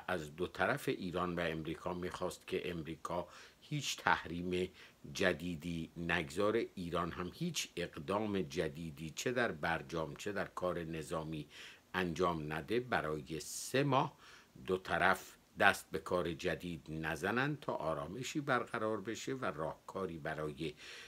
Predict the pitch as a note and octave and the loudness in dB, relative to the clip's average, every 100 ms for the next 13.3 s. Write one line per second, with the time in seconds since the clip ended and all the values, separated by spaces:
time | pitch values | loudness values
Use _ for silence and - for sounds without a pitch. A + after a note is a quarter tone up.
0 | - - F2 F2 E2+ D#2+ F2+ F2+ D#2 E2+ | -18 -2 2 4 4 0 0 0 2 0
1 | D#2+ F2 D#2+ D2+ - - C#3+ F3+ - C#3+ | 0 -2 0 -2 -4 4 6 6 2 2
2 | B2+ B2+ B2+ - C#3+ - - - C#3 F3 | 2 0 -2 0 0 -2 -8 8 8 8
3 | D3 A2 D3+ - - - - - - - | 4 2 0 -10 -16 -16 -16 -16 0 6
4 | F#2 F#2 A2+ G#2+ G2+ - G2+ F#2 F2+ - | 6 10 10 10 2 4 8 8 4 -2
5 | F#2+ F2+ F2+ F#2+ F2+ F2+ F2 F2+ F2 F#2+ | 2 4 4 2 4 4 4 4 4 0
6 | F2 F2 E2+ E2+ F2 E2 E2 - - - | 0 0 0 0 0 0 -6 -12 -20 -18
7 | - A2 B2 G#2 - - F#2+ F2+ G2 E2 | 4 8 10 8 -2 0 2 4 2 0
8 | D#2+ F#2+ F2 - - F#2+ F2+ F2 C3 D#3+ | 4 6 6 0 -10 -4 2 6 6 6
9 | B2+ F2+ D#2+ - D#2+ F2 E2 F2 E2 F#2+ | 0 0 -2 -2 2 4 4 -2 0 0
10 | F2+ E2+ F2 G2+ G2 F2+ E2 F2+ E2+ E2 | 2 0 2 2 2 2 2 2 2 -2
11 | E2+ E2+ E2 C#3 F3+ A2 - - F#2 F2 | -4 -4 0 0 4 4 4 -2 -6 -4
12 | F#2 E2 F2 - E2+ E2 D#2 D2 - A2 | -2 0 0 -2 -6 -4 -4 -8 -4 0
13 | D3 F3 | 0 0